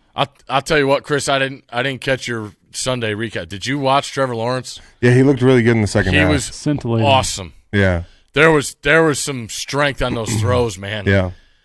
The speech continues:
Speaker 1: It was really impressive, and I also realized every team that plays the Ravens now is going after Marcus Peters.
Speaker 2: Mm-hmm.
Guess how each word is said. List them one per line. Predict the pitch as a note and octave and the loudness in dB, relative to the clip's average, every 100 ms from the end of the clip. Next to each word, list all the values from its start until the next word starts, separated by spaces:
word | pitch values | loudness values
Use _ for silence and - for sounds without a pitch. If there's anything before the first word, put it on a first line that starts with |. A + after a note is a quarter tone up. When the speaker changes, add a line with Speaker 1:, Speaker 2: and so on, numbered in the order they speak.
| _ _ _ _ _ _ _ _ - - | _ _ _ _ _ _ _ _ -20 -14
Speaker 1:
It | - B2+ | -2 -2
was | A2+ | 0
really | A2+ A#2+ | -2 -2
impressive, | A2 A#2 G#2+ F#2+ | -2 -2 -2 -4
and | G2+ | -8
I | G#2 | -8
also | G#2 B2+ B2 B2 | -2 0 0 0
realized | A2 A2 G#2+ G#2 G2 - _ _ _ _ _ _ _ _ _ _ _ | -2 0 -2 -2 -4 -8 _ _ _ _ _ _ _ _ _ _ _
every | A2 A2 A2+ | -8 -6 -6
team | A2+ A2 | -8 -8
that | G2 | -8
plays | - G#2 F2 | -8 -8 -8
the | |
Ravens | F2+ F#2+ F2 E2+ | -6 -6 -6 -10
now | F2+ E2+ | -10 -10
is | E2 | -10
going | F2+ F2 | -10 -8
after | E2+ - E2+ | -8 -10 -12
Marcus | E2+ - - | -12 -14 -18
Peters. | A2 F#2+ G2 E2+ E2 | -14 -12 -10 -10 -12
Speaker 2:
Mm-hmm. | F2 | -16